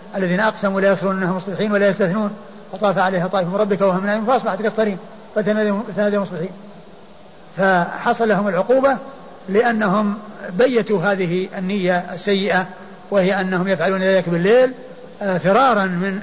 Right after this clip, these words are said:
أن يراهم الفقراء ويراهم أصحاب الحاجات فيأتون إليهم، فيكون حلبها يوم وردها لأنه مثل، مثل الجذاذ بالنهار،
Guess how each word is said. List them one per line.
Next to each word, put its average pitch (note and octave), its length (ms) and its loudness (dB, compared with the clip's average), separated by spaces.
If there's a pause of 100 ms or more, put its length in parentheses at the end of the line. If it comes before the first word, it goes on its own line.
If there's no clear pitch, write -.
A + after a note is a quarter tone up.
أن F#3 120 -4
يراهم G3 360 0
الفقراء F#3 640 0 (400)
ويراهم F3+ 400 2
أصحاب F#3 320 0
الحاجات F#3+ 540 0 (320)
فيأتون G3 400 0
إليهم، E3 340 0 (500)
فيكون F#3 400 2
حلبها G#3+ 400 0
يوم G#3+ 200 0
وردها F#3 460 0 (540)
لأنه A3 280 2
مثل، G#3+ 300 2 (280)
مثل B3 340 -2
الجذاذ G3+ 600 2
بالنهار، E3+ 440 0